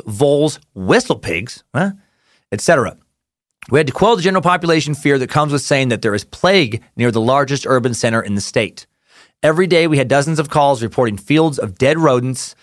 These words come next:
and had people burning us bags with dead rod-, or br-, <laughs> burning, had people bringing us bags of dead rodents to our lab.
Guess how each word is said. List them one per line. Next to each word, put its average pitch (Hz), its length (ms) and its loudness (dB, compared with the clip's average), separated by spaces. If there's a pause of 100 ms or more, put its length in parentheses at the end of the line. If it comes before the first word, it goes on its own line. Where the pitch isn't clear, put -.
(220)
and 123 120 0
had 120 180 -2
people 151 300 0
burning 156 580 -2
us 120 200 -2
bags 139 640 -2
with 117 220 -4
dead 135 220 2
rod-, 123 320 0
or 120 120 0
br-, 127 180 -2 (220)
<laughs> - 240 -20
burning, 98 280 -4 (320)
had 135 120 0
people 151 200 2
bringing 175 440 0
us 104 160 -2
bags 127 380 -2
of 107 100 -4
dead 131 200 2
rodents 120 300 0
to 113 100 -2
our 104 80 0
lab. 90 240 -4